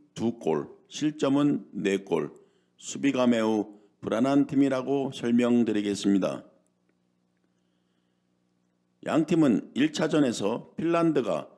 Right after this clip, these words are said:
홈 경기에서 이 대 영으로 승리했습니다. 예상을 해보면 일 차 전 원정에서 패배한 몬테네그로, 이번 경기는 몬테네그로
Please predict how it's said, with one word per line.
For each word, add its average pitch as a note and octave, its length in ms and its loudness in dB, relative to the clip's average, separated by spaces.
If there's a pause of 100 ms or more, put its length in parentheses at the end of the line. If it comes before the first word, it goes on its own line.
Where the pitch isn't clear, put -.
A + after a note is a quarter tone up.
(400)
홈 F3 180 0
경기에서 C#3+ 920 2
이 D#3 240 -2
대 C#3 420 -2
영으로 A#2+ 640 0
승리했습니다. B2 1160 0 (1300)
예상을 D#3 400 2
해보면 C3 580 2
일 D#3+ 160 -2
차 D3+ 180 -4
전 B2 400 0 (380)
원정에서 D3 760 2
패배한 A2 680 -2 (240)
몬테네그로, A2 1400 0 (600)
이번 C#3+ 320 2
경기는 B2 720 2 (260)
몬테네그로 D3 840 2